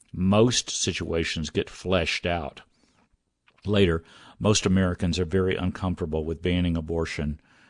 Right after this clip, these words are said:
in cases of rape and incest, of course. But at the same time, Americans don't realize how Roe has been interpreted when it comes to being the,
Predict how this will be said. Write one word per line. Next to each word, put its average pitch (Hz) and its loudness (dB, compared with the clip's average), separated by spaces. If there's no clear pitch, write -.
in 90 -2
cases 87 -4
of 82 -8
rape 85 -2
and 78 -6
incest, 87 -2
of 65 -16
course. 69 -8
But 107 2
at 98 -10
the - -6
same 127 4
time, 101 2
Americans 101 2
don't 90 -2
realize 90 2
how 110 4
Roe 98 4
has 87 -2
been 82 0
interpreted 78 -4
when 95 2
it - -4
comes 95 2
to - -2
being 85 0
the, 82 -2